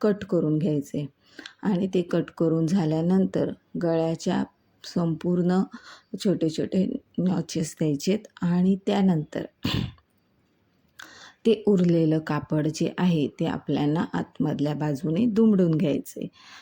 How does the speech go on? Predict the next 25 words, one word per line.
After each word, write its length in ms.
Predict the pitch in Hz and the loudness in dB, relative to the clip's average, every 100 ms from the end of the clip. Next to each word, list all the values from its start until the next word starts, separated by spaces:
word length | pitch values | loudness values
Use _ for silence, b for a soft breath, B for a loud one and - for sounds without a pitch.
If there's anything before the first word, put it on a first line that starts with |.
| B - | B -4
दुमडल्यानंतर 1000 | 175 180 175 160 156 170 175 190 175 151 - | 0 2 2 2 0 0 0 0 0 -4 -4
त्यावर 300 | 185 180 190 - | -4 0 -2 -2
एक 220 | 165 160 - | -4 -6 -8
दाब 240 | 196 151 151 | -6 -4 -6
शिलाई 480 | - 160 151 151 151 | -8 -4 -2 -2 0
द्यायची. 560 | 151 151 139 - 196 240 B B B - | 0 -2 -2 -2 -2 -2 B B B -6
दाब 220 | 180 185 190 | -2 0 -2
शिलाई 400 | - 190 190 196 | -2 0 2 0
देऊन 500 | 175 160 156 165 156 - - | 0 0 0 -2 -4 -8 -4
झाल्यानंतर 840 | 185 151 151 156 170 175 - - - 147 | -2 -2 -2 0 0 0 -2 -6 -6 -6
जे 180 | 185 - | -4 -2
आतमध्ये 540 | 170 - 165 160 147 160 | -6 -4 -4 -4 -4 -4
कापड 480 | 160 156 - 165 156 B B B B | -6 -8 -6 -6 -6 B B B B
दुमडलं 520 | 175 165 165 160 170 165 | 0 0 0 0 0 0
गेलं 260 | 160 151 185 | 0 0 0
आहे 320 | - 165 156 | -2 0 -2
ते 400 | - - 175 175 - b b b | -4 -2 0 0 -6 b b b
पावपाव 440 | 180 160 156 185 190 | -2 -2 0 2 2
इंच 300 | 175 165 - 127 | 2 0 -4 -6
आतमधल्या 520 | 160 - 160 160 156 | -6 -4 -2 0 -2
साईडने 540 | 170 165 185 160 165 160 | -2 -4 -4 -4 -4 -2
दुमडायचं 640 | 165 160 156 160 156 - 190 | -2 -2 -2 -2 -2 -4 -4
आणि 380 | - 165 156 156 156 | -4 -4 -2 -4 -4
त्यावर 400 | 165 160 156 170 | -4 -2 0 0
एक 300 | 156 175 - | 0 -2 -4